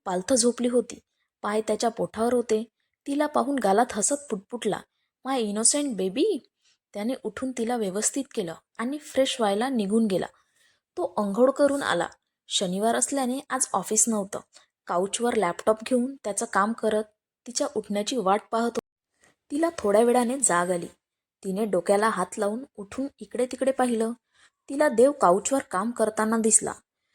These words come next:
"दत्तदेव?" त्याने तिच्याकडे पाहिलं. "दत्तदेव, माझं डोकं." ती डोक्याला हात लावून त्याच्याकडे पाहत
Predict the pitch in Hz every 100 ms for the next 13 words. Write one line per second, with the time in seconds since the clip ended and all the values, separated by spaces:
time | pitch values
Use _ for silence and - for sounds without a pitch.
0 | _ 214 220 190 202 311 427 - - -
1 | _ - - 196 269 226 202 214 233 247
2 | 208 202 - - - _ _ _ - -
3 | 226 202 233 302 339 254 247 311 269 233
4 | - 302 320 _ _ 311 220 202 233 269
5 | 220 196 226 214 262 190 - 202 220 262
6 | 175 190